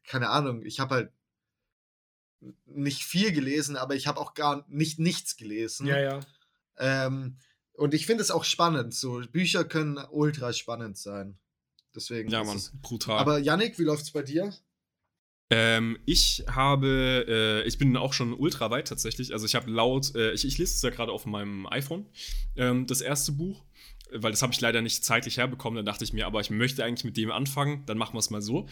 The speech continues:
Speaker 3: Und, äh, das hat zweihundertzweiundvierzig Seiten.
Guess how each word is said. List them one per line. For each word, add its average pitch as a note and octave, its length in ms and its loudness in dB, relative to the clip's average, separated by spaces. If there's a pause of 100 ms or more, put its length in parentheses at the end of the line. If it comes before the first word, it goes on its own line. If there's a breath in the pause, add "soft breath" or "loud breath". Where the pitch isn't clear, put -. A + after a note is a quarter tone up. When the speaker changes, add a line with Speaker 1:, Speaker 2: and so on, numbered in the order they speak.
(400 loud breath)
Speaker 3:
Und, C3 400 6
äh, A#2 100 4
das A#2 160 -2
hat - 140 0
zweihundertzweiundvierzig C#3 1120 2
Seiten. C#3 520 -2